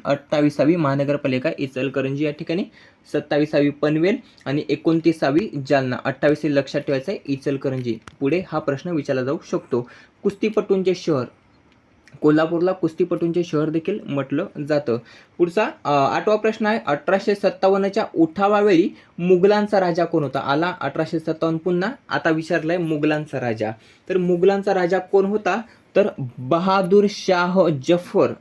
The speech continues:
लक्षात असू द्या, बहादूर शाह जफर हा अठराशे सत्तावन्नच्या उठावावेळी मुघलांचा राजा होता. थोडीशी माहिती पाहून घेऊया. हे जे काही उठाव झालं अठराशे सत्तावन्न सत्य, त्यावेळी,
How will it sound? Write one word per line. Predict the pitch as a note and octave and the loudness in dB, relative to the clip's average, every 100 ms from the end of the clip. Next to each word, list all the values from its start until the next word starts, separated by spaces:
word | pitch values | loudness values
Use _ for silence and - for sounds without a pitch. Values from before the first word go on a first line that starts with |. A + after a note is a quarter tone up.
| - | -6
लक्षात | C#3+ C#3+ D#3+ | -6 -2 -4
असू | D#3 D#3 | -2 -2
द्या, | E3 - - _ - | -2 -4 -20 _ -16
बहादूर | A#2 D3+ E3+ E3+ F#3 | -4 0 2 4 2
शाह | F3 F3 E3+ F3 | 2 -2 2 0
जफर | D3 F#3+ F#3+ G3 D#3 - - - | 2 0 2 2 2 0 -14 -8
हा | F#3 - | -6 -2
अठराशे | D3 D3 F3 E3+ F#3+ | -4 -2 -4 -2 -4
सत्तावन्नच्या | - D#3 - E3+ F3 E3+ G3+ - | -2 -2 2 2 2 -2 -4 -2
उठावावेळी | D3+ D#3 D#3+ E3 E3 F3+ F#3 - - _ | -4 -2 2 4 4 4 4 0 -20 _
मुघलांचा | D3+ D#3+ E3 E3 D#3+ D#3 G#3+ B3+ | 0 4 4 2 -2 -2 -2 -2
राजा | - E3+ D#3+ D3+ | -4 -2 0 0
होता. | D3 C#3 B2+ | -2 -4 -2
थोडीशी | D3 D3+ E3+ | -2 0 -2
माहिती | E3 D#3 D#3+ F3 - | -2 0 0 0 0
पाहून | D#3+ E3 E3+ | 0 2 4
घेऊया. | E3 G3 C4+ _ _ _ _ _ _ _ _ _ _ _ _ _ - - _ _ _ E3 | 4 2 -4 _ _ _ _ _ _ _ _ _ _ _ _ _ -20 -20 _ _ _ 2
हे | |
जे | F3 | 4
काही | G#3 G#3+ | 4 4
उठाव | F#3 G3+ A3 | 4 4 4
झालं | A3+ A3+ | 4 2
अठराशे | F3+ F#3+ F#3+ G3 | 0 0 0 0
सत्तावन्न | F#3+ F3 F3 F3 | 0 0 0 0
सत्य, | E3+ E3 F3+ | 0 0 0
त्यावेळी, | F3 F3+ F#3+ G#3 | 2 4 4 2